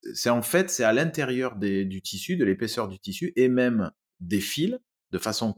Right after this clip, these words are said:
concentrique. Le noyau du, du fil, c'est une fibre aérospatiale que j'ai véritablement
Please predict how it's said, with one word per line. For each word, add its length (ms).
concentrique. 720
Le 260
noyau 500
du, 260
du 100
fil, 400
c'est 440
une 360
fibre 500
aérospatiale 880
que 60
j'ai 180
véritablement 800